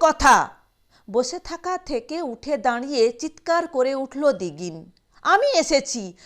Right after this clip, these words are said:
সাত সকালে উঠে, সেই মফস্বল থেকে।" অসম্ভব স্নায়বিক উত্তেজনায় শরীর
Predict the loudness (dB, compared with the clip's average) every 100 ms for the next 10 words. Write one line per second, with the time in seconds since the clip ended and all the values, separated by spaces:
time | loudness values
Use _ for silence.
0 | -14 -2 0 0 -2 -2 2 4 4 2
1 | 0 -2 -2 -4 -16 -8 2 4 4 2
2 | 4 4 4 6 4 4 0 0 0 -4
3 | -6 _ _ _ _ _ _ _ _ -12
4 | -10 -10 -12 -8 -6 -6 -6 -8 -6 -4
5 | -4 -4 -6 -8 -18 _ -8 -6 -6 -4
6 | -4 -6 -8 -8 -6 -8